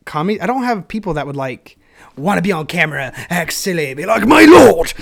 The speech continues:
they're storming the keep." Like, "Sir, this is a Walgreens. Avast!" <laughs> Like, I don't have anyone that would, like, w-, w-, love to go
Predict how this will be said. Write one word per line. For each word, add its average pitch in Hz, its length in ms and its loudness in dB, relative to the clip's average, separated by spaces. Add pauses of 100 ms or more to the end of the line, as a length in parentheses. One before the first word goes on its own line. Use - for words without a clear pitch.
(180)
they're 294 140 4
storming 269 500 6
the 220 80 0
keep." 254 340 4
Like, 147 180 -10
"Sir, 175 300 2
this 196 180 6
is 156 100 -2
a 139 40 -4
Walgreens. 135 1000 2 (320)
Avast!" 277 600 6
<laughs> 214 40 -6
Like, 240 720 2 (200)
I 220 60 4
don't 302 120 8
have 302 100 6
anyone 277 300 0
that 226 120 2
would, 220 100 -2
like, 202 160 0
w-, 180 200 -6
w-, 180 340 -4
love 202 220 0
to 175 80 -2
go 170 420 -2